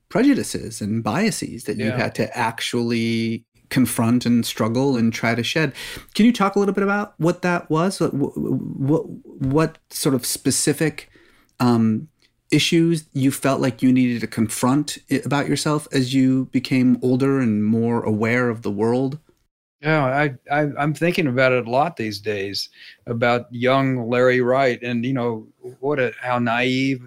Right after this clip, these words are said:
Speaker 2: and, and prejudiced in so many ways I was as a, as a young man.
Speaker 1: Hmm.
Speaker 2: I didn't know, except for our maid who came once a week, I didn't know any black people. Uh,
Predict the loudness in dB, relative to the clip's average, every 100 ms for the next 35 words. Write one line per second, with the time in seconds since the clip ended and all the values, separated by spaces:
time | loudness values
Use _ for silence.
0 | -14 -16 -16 _ -20 _ _ -20 -6 -4
1 | -4 -2 0 0 -2 -6 _ _ _ _
2 | _ _ -2 0 0 0 -2 -4 -6 -4
3 | -4 -4 0 0 0 0 0 0 0 -2
4 | -8 -4 -4 -2 0 2 0 -2 -6 -8
5 | -8 -10 -8 -8 -6 -6 -4 -4 -2 -2
6 | -2 -6 -8 -10 -4 -4 -4 _ _ _
7 | 4 4 6 4 2 2 2 4 4 4
8 | 0 -6 _ _ _ _ -4 -2 0 0
9 | 0 2 4 4 2 0 0 0 0 -6
10 | -10 -12 -6 -4 -2 -2 -4 -4 -6 -4
11 | -6 -4 -2 0 0 0 -2 -4 -6 -6
12 | -6 -6 -10 -12 -14 -18 _ _ _ _
13 | _ -20 _ _ _ -6 -4 -4